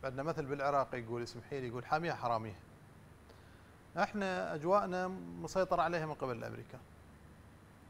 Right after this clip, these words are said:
والعراق يريد يسيطر على أجواءه، لكن عندما يريد العراق أن يذهب باتجاهات أخرى للتسليح غير السوق الأمريكي، تعترض الولايات المتحدة الأمريكية: "لا، من عندنا، زين، انطونا أنتم، نعطيكم بشروط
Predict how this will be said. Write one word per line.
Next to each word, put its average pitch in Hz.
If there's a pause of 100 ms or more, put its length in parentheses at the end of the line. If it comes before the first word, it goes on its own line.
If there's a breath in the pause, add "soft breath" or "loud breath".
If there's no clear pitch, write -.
(340)
والعراق 175
يريد 185
يسيطر 156
على 117
أجواءه، 113 (1800)
لكن 135 (380)
عندما 143
يريد 170
العراق 165
أن 147
يذهب 180
باتجاهات 170 (100)
أخرى 151
للتسليح 175
غير 190
السوق 180
الأمريكي، 185
تعترض 139
الولايات 117
المتحدة 117
الأمريكية: 123 (140)
"لا، 175
من 165
عندنا، 120
زين، 165
انطونا 226
أنتم، 202
نعطيكم 196
بشروط 135